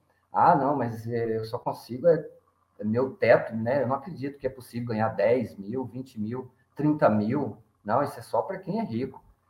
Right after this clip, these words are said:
Então, a, essa era a minha comunicação, era a minha crença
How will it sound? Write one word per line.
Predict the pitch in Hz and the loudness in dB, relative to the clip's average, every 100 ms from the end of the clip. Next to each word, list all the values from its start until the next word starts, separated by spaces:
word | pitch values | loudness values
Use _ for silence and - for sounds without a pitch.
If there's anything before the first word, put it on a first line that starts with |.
| _ | _
Então, | - 139 190 | 4 4 4
a, | 156 156 | 0 4
essa | 165 226 - | 6 6 6
era | 240 202 | 6 8
a | 180 | 8
minha | 165 - | 6 2
comunicação, | 170 156 139 139 117 - 117 | 0 0 0 2 0 4 2
era | 127 156 | 6 4
a | |
minha | 151 151 | 4 0
crença | 151 135 160 202 202 196 | -2 0 0 0 -2 -8